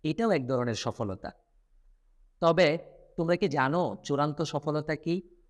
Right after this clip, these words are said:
একজন মুমিনের জন্যে সবচেয়ে বড় সফলতা কি? আল্লাহ সুবহানাহু ওয়া তাআলা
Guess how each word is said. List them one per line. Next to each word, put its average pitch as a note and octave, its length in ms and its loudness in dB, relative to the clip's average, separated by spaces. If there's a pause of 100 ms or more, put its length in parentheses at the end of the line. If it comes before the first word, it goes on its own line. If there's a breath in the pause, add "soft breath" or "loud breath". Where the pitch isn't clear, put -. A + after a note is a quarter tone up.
(560)
একজন D3+ 260 2
মুমিনের F3+ 580 0
জন্যে E3+ 440 0 (180)
সবচেয়ে - 920 -2 (640)
বড় E3+ 280 2
সফলতা F3+ 480 -2
কি? F#3 340 -2 (760)
আল্লাহ G3 220 2
সুবহানাহু E3 600 0
ওয়া D3+ 100 -4
তাআলা D3 520 2